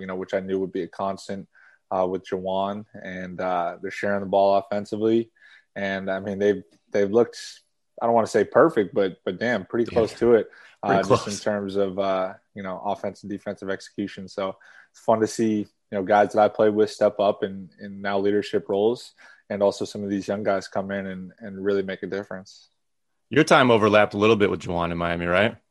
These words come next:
Speaker 1: Yeah, yeah. So my, uh, my first year in Miami, you know, I spent half the season with the Heat, half the season in the G League,
Speaker 2: Mm-hmm.
Speaker 1: um, and got to know Juwan well. Obviously, we had the Michigan connection, and,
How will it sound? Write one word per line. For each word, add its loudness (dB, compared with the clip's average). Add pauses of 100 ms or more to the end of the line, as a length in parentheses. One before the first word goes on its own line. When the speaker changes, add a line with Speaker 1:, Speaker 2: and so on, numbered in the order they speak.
(460)
Speaker 1:
Yeah, 8
yeah. 8
So 6
my, 6
uh, 8
my 2
first 2
year -2
in -2
Miami, -2 (540)
you -6
know, -2
I 2
spent -4
half 0
the -10
season -6
with -8
the -8
Heat, -6
half -2
the -20
season -6
in -10
the -8
G -2
League, -2 (100)
Speaker 2:
Mm-hmm. 2
Speaker 1:
um, -4
and -8
got 4
to -12
know 0
Juwan -2
well. 4
Obviously, -4
we -4
had -2
the -8
Michigan -6
connection, -8
and, -12